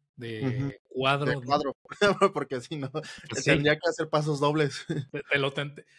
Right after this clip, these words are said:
Speaker 1: sí, o sea, si todavía te estoy exigiendo que te imagines una libreta, no te la voy a exigir que te la exijas de, de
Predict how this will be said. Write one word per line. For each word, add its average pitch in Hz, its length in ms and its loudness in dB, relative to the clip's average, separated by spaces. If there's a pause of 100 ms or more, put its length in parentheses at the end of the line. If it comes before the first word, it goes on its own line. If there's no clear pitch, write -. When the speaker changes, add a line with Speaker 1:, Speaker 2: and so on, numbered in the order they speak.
(120)
Speaker 1:
sí, 180 300 -6
o 143 80 -2
sea, 165 200 2 (220)
si - 160 -10
todavía 220 420 4
te 233 80 -2
estoy 214 200 2
exigiendo 196 480 0
que 196 100 2
te 156 140 -2
imagines 139 480 0
una 185 160 4
libreta, 170 480 4
no 170 160 2
te 180 100 6
la 147 140 6
voy 151 160 4
a - 20 4
exigir 147 380 -2
que 175 100 0
te 160 160 -2
la 120 100 0
exijas 143 540 0
de, 117 640 -6
de 127 100 -8